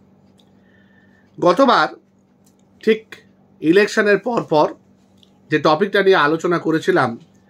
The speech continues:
আজ সেই টপিকে ভাবতে পারেন সুপ্রিম কোর্ট অবধি ব্যাপারটা করিয়ে গিয়ে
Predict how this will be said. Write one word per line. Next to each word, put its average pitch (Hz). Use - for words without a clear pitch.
আজ 170
সেই 208
টপিকে 190
ভাবতে 170
পারেন 214
সুপ্রিম 226
কোর্ট 226
অবধি 196
ব্যাপারটা 165
করিয়ে 156
গিয়ে 151